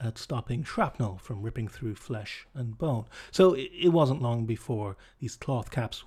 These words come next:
were replaced with metal helmets, much sturdier, much more efficient at protection. And this is the image we really associate with World War One, soldiers wearing metal helmets fighting in the trenches. Now, an interesting thing happened after the introduction of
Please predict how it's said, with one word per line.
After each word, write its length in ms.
were 140
replaced 540
with 260
metal 360
helmets, 580
much 320
sturdier, 560
much 260
more 160
efficient 340
at 200
protection. 520
And 100
this 220
is 80
the 160
image 240
we 120
really 300
associate 580
with 280
World 260
War 220
One, 340
soldiers 440
wearing 380
metal 300
helmets 460
fighting 440
in 140
the 80
trenches. 560
Now, 280
an 60
interesting 380
thing 160
happened 340
after 280
the 60
introduction 520
of 100